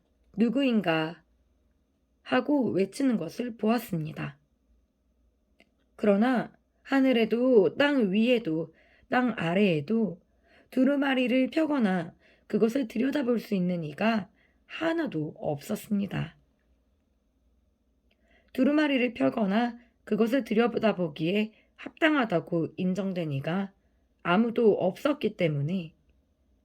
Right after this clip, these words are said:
나는 슬피 울었습니다.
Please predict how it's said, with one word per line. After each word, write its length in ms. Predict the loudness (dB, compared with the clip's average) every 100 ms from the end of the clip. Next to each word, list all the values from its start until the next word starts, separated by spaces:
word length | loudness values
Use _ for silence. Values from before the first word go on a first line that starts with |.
| _
나는 540 | -2 2 4 2 0 -6 _ _ _
슬피 680 | -2 0 0 -4 -4 -4 -2
울었습니다. 840 | 0 0 0 0 0 -2 -8 -10